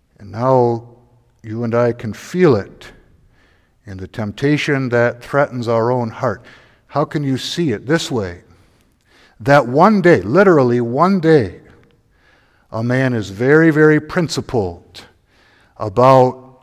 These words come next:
how to worship God, the regulative principle of worship. A man is very principled about how he sings to God,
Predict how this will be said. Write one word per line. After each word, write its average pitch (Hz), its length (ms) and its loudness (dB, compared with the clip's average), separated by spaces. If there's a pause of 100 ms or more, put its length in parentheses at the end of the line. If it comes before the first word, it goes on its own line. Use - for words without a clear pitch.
how 120 320 0
to 127 100 0
worship 123 480 -2
God, 104 420 0
the 98 100 -6
regulative 156 920 0
principle 143 560 -4
of 113 100 -2
worship. 107 580 -6 (840)
A 117 80 -4
man 160 260 6
is 170 140 4
very 185 320 8
principled 165 720 -2
about 127 300 2
how 147 220 2
he 131 180 -2
sings 160 580 -4
to 131 100 -8
God, 101 600 -4